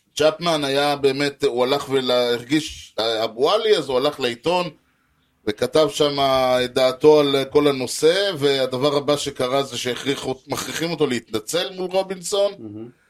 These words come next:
Speaker 1: שהם לא לוחצים ידיים, הם מחזיקים מחבט.
Speaker 2: כן, זה רעיון של ג'קי.
Speaker 1: כן, כדי שהוא לא יצטרך, לה-, כאילו זה מצחיק, כמו שאני לא אצטרך לגעת בך.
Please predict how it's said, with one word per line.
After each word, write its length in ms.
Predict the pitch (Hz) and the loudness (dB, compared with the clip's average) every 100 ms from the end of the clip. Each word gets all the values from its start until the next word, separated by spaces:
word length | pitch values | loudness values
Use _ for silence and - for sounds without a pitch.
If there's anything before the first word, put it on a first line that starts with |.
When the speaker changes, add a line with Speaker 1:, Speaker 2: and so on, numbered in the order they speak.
| _ _ | _ _
Speaker 1:
שהם 320 | - 127 123 | -2 -2 2
לא 120 | 147 | 2
לוחצים 340 | 165 - 151 143 | 2 0 -4 -2
ידיים, 340 | 127 156 143 | 0 0 0
הם 80 | 123 | -6
מחזיקים 420 | - 123 - 147 | -10 -10 -8 -6
מחבט. 500 | 175 - 110 156 185 | -8 -4 4 4 4
Speaker 2:
כן, 240 | 107 92 87 | -4 -6 -8
זה 180 | 95 92 | -10 -6
רעיון 220 | 95 98 | -6 -6
של 100 | 104 | -8
ג'קי. 260 | 104 110 92 - 123 - | -10 -10 -10 -6 -6 -2
Speaker 1:
כן, 220 | 185 - - | 0 0 0
כדי 160 | 151 | 0
שהוא 360 | 151 147 165 262 | 2 2 4 8
לא 160 | 240 | 8
יצטרך, 300 | 214 - - | 6 0 -4
לה-, 100 | 175 | -2
כאילו 240 | 165 175 175 | -2 -2 0
זה 120 | 160 | -2
מצחיק, 340 | 156 - 208 | -2 -4 -6
כמו 160 | 180 175 | -4 -4
שאני 240 | 156 160 | -4 0
לא 120 | 240 208 | 2 2
אצטרך 280 | - 147 | 0 -4
לגעת 420 | 139 123 131 123 113 | -4 -2 -2 -4 -4
בך. 360 | 120 127 135 | -4 -2 -4